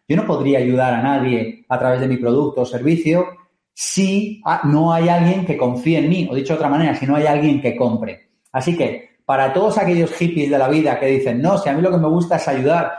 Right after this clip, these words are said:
si a mí lo que me gusta es dar servicio", si lo que te gusta es ayudar y dar servicio,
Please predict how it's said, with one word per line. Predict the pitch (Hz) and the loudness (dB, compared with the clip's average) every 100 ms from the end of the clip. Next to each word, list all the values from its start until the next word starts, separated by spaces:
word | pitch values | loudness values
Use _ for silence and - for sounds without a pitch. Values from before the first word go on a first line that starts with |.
| - | -16
si | - | -4
a | 127 | 0
mí | |
lo | 165 | 2
que | 170 | 2
me | 151 | 2
gusta | 156 160 147 | 2 0 -2
es | |
dar | 147 143 | -2 -2
servicio", | - 131 170 170 110 - _ _ | -2 0 0 0 -4 -6 _ _
si | - 123 | -4 -2
lo | 120 | 0
que | |
te | 120 | 0
gusta | 127 202 208 | 0 0 -2
es | 180 | -2
ayudar | 175 143 165 147 | 0 2 2 0
y | 120 | 0
dar | 156 | -2
servicio, | - 170 180 180 165 180 | -2 -2 0 0 0 0